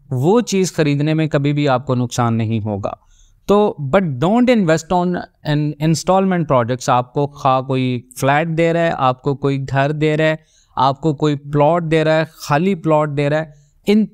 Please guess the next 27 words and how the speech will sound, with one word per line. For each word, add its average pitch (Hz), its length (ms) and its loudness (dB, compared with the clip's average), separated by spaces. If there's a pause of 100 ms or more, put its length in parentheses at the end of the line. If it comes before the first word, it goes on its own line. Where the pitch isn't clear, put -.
तमाम 190 380 2
तर 202 160 0
चीज़ों 160 320 -2
से 175 200 -2
अब 151 140 2
अगर 165 200 2
आप 160 180 2
मार्केट 151 580 0
के 190 80 0
अंदर, 175 200 2
अभी 160 260 0
पाकिस्तान 170 600 0
के 170 60 0
अंदर 175 180 2
रियल 165 200 0
एस्टेट 160 340 -2
की 175 140 0
कैपिटलाइजेशन 156 920 0
की 165 100 2
बात 135 320 -2
करें 151 220 0
तो 175 280 -2 (360)
लोग 185 380 2
इन्वेस्ट 160 360 0
नहीं 139 160 0
कर 113 160 -2
रहे, 107 120 -10